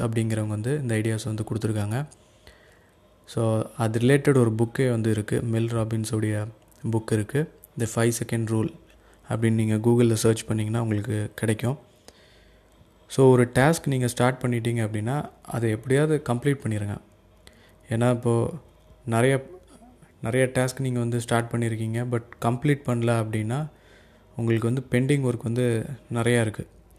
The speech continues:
So அதெல்லாம் வந்து நீங்க complete பண்ணி ஆகணும். So இது வந்து ரொம்ப சிம்பிளான ஒரு idea தான், ஆனா நிறைய பேர் வந்து இதை பண்றதில்ல. நம்ம வந்து நிறைய விஷயங்கள் start பண்றோம்,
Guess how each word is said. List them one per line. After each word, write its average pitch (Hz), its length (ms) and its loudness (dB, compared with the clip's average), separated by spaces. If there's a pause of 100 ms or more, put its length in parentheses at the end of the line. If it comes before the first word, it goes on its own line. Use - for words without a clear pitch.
(380)
So - 60 0 (100)
அதெல்லாம் 123 320 2
வந்து 127 180 -2
நீங்க 120 160 -2 (100)
complete 117 320 -4
பண்ணி 110 180 -4
ஆகணும். 104 260 -6 (1300)
So 127 200 0
இது 117 120 4
வந்து 143 200 -2
ரொம்ப 147 200 0 (220)
சிம்பிளான 143 560 0
ஒரு 120 140 0
idea 113 260 -2
தான், 139 160 -6 (800)
ஆனா 120 120 -2 (100)
நிறைய 120 220 4
பேர் 131 160 2
வந்து 123 240 0
இதை 113 140 -2 (720)
பண்றதில்ல. 113 460 0 (2250)
நம்ம 113 100 -2 (120)
வந்து 135 180 0 (920)
நிறைய 123 240 4
விஷயங்கள் 131 360 -2
start 131 300 0
பண்றோம், 117 360 -2